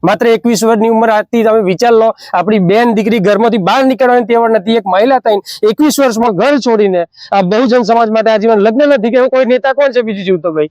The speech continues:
કોણ છે? તો આપણે કોને સપોર્ટ કરો? ભલે ગમે તે થાય, એમાં આપણે બરબાદ છીએ કેમ? તો એના સિવાય આપણું બીજું કોઈ ના હોવું જોઈએ. એ જ છે ને આપણું વર-, વર-, માન્યવર કાશીરામ સાહેબે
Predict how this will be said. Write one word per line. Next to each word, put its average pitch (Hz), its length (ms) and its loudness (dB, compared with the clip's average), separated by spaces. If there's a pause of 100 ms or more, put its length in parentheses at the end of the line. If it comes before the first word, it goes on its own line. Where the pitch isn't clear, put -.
(760)
કોણ 269 180 2
છે? 214 180 0 (760)
તો 240 60 0
આપણે 269 180 0
કોને 285 380 0
સપોર્ટ 262 340 0
કરો? 202 420 -2
ભલે 262 200 2 (120)
ગમે 262 340 4
તે 285 120 2
થાય, 262 140 2
એમાં 269 180 2
આપણે 269 160 0
બરબાદ 226 400 0
છીએ 277 260 -4
કેમ? 269 220 0 (880)
તો 254 60 -18
એના 247 260 -10
સિવાય 285 340 -12
આપણું 285 360 -16
બીજું 247 280 -20
કોઈ 269 240 -10
ના 240 100 -16
હોવું 214 300 -16
જોઈએ. 170 260 -20 (420)
એ 269 120 -14
જ - 20 -16
છે - 160 -14
ને 320 80 -10
આપણું 254 220 -14
વર-, 220 520 -20
વર-, 165 160 -20 (260)
માન્યવર 180 320 -20
કાશીરામ 220 440 -20
સાહેબે 226 360 -20